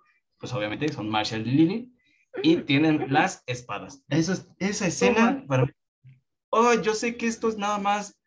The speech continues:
Speaker 1: fan service en todo su esplendor, pero gracias.
Speaker 2: Service.
Speaker 1: Pero muchas
Speaker 2: Pero no,
Speaker 1: gracias.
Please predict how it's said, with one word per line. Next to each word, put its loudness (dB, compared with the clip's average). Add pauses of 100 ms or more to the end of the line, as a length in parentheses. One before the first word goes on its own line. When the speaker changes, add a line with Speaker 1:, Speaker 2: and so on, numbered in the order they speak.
(140)
Speaker 1:
fan 2
service -4
en -8
todo 2
su 0
esplendor, -4
pero -4 (240)
gracias. -6
Speaker 2:
Service. -12 (100)
Speaker 1:
Pero -4
muchas 2
Speaker 2:
Pero -4
no, 4
Speaker 1:
gracias. 2